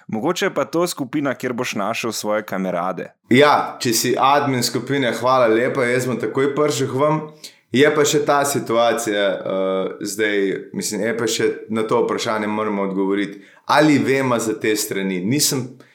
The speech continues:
Speaker 2: jaz osebno nisem prav videl, kako se jim reče. Vem, da punce to delajo, jaz jih spodbujam.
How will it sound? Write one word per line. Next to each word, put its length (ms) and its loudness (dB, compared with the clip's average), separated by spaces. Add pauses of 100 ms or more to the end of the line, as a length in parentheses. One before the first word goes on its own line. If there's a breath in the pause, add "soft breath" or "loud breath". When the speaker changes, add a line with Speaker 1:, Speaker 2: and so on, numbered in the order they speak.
(100 soft breath)
Speaker 2:
jaz 280 4
osebno 380 2
nisem 240 -2
prav 140 2 (180)
videl, 280 0
kako 140 0
se 140 -2
jim 140 -2
reče. 440 0 (300 loud breath)
Vem, 220 0
da 80 0
punce 420 -2
to 180 -2
delajo, 420 2
jaz 320 2
jih 120 -2
spodbujam. 880 -2